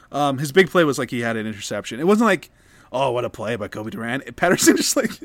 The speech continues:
<laughs> like, hit him off the hands, hit his shoulder pad, hit him off the helmet, and Durant was there.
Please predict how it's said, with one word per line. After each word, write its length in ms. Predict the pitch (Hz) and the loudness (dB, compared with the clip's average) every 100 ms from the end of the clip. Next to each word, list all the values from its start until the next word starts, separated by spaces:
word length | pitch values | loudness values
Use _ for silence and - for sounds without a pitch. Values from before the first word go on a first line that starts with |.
| - _ - | -20 _ -20
<laughs> 440 | - 220 - 370 - | -20 -18 -4 0 4
like, 160 | 254 | 2
hit 220 | - 208 | 2 0
him 100 | 202 190 | 2 2
off 140 | 180 | 0
the 100 | 196 | -2
hands, 320 | 147 147 147 | -2 -2 -4
hit 80 | 160 | -4
his 100 | 151 | -6
shoulder 240 | - 143 | -4 -4
pad, 200 | 143 143 | -2 -2
hit 60 | 135 | -2
him 80 | 139 | -2
off 100 | 127 | -4
the 80 | 127 | -6
helmet, 320 | 131 127 123 | -4 -4 -4
and 280 | 113 113 117 | -4 -6 -6
Durant 260 | 123 101 | -6 -6
was 100 | 104 | -8
there. 300 | 110 104 101 | -8 -6 -8